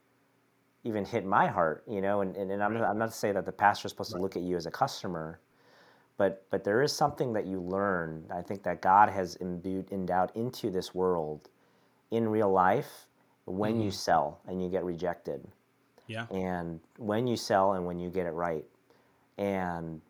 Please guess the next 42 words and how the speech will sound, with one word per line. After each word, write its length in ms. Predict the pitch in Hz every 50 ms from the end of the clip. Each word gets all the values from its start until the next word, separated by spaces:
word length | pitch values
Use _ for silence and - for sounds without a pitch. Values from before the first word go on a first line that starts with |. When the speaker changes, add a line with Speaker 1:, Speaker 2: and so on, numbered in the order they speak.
| _ _
Speaker 1:
this 180 | 98 90 -
idea 340 | 101 98 95 101 117 117 117
of 120 | 104 95
learning 340 | 95 98 107 110 117 120 117
how 180 | 107 98 104 104
to 80 | 92
socialize, 680 | 82 - - 110 104 - - 110 101 98 92 90 90 87
learning 280 | 90 95 101 110 117 107
how 120 | 107 107
to 80 | 101 92
do 240 | 80 78 90 95 95
that 180 | 92 95 85 76
within 320 | 85 87 - - 107 104
your 120 | 104 98 92
community. 760 | - - - 90 87 90 87 87 85 82 85 82 82 82 80 - _ _ _ _ _ -
Now, 120 | 104 98
in 60 | 95
this 140 | 101 104 107
case, 180 | 104 110 98 95
Speaker 2:
Mm-hmm. 120 | 95 95
Speaker 1:
in 40 | 87
the 60 | -
internet, 300 | 101 104 104 98 90 80
you've 140 | 87 87 85
got 140 | 90 87 82
a 60 | 80
global 320 | - 98 104 113 120 110
community. 680 | 98 - - 92 85 85 80 80 78 78 78 76 76 80 - _ _ _ _ _ _ _ _ _ _
I, 160 | 90 95 98 -
but 120 | - 101 98
I 60 | 101
do 140 | 101 123 143
think 200 | - 180 156 -
there 180 | - 101 95
are 140 | 92 98 98
just 280 | 95 92 90 - - -
some 340 | - 95 87 85 85 85 -
life 420 | - 82 90 92 110 117 113 - -
lessons 440 | 95 95 98 - - - 95 85 85
that 120 | 87 78
you 140 | 87 90 85
learn 560 | 80 85 85 87 87 85 82 80 78 78 78